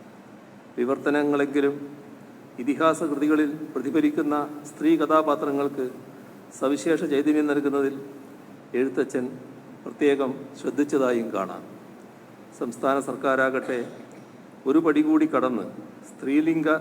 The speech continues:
സർവനാമം ഉപയോഗിച്ച് ഇന്ത്യയിൽ ആദ്യമായി എഴുതപ്പെട്ട നിയമം കേരള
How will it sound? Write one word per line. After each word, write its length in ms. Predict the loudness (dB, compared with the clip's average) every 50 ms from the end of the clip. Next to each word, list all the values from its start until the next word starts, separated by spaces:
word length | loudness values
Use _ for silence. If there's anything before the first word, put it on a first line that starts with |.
| -2 -8 -10 -6
സർവനാമം 480 | -4 0 0 2 2 2 2 2 2 0
ഉപയോഗിച്ച് 500 | 0 0 0 0 0 -2 -4 -4 -4 -6 -6 -6 -10 -16 -18 -18 -20 -20 -20 -20 -20 -20 -20 -18 -10 -6 -4 -2
ഇന്ത്യയിൽ 280 | 2 2 4 4 4 4 4
ആദ്യമായി 440 | 4 4 4 4 4 4 2 2 0 -2 -6 -12 -14 -10 -4 -2 0
എഴുതപ്പെട്ട 400 | 0 2 0 0 0 -2 0 0 0 2
നിയമം 280 | 2 2 0 0 -2 -4 -8 -12 -16 -16 -18 -18 -18 -20 -20 -20 -20 -20 -20 -14 -6 -2
കേരള 240 | 0 0 2 2